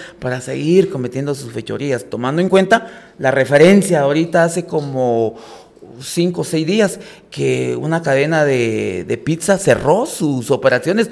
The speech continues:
por la extorsión, y yo me pronuncié porque conozco muy bien el tema de seguridad nacional, y con mi, y con mi gobierno va a ser difícil que las extorsiones continúen.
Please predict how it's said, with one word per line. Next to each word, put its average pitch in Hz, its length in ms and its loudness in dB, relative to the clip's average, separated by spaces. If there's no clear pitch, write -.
por 147 160 2
la 139 80 2
extorsión, 156 640 0
y 170 60 0
yo 139 120 2
me 175 160 2
pronuncié 139 500 -2
porque 165 200 -2
conozco 151 380 0
muy 160 200 0
bien 156 180 -2
el 143 140 -4
tema 147 260 -2
de 135 80 -2
seguridad 123 400 0
nacional, 127 460 -4
y 123 40 -6
con 113 220 -10
mi, 131 300 -6
y 127 120 -6
con 117 140 -4
mi 113 80 -2
gobierno 165 560 2
va 131 100 4
a 139 60 0
ser 143 340 -4
difícil 202 1000 0
que 127 180 0
las 117 920 -4
extorsiones 123 540 -4
continúen. 104 520 -4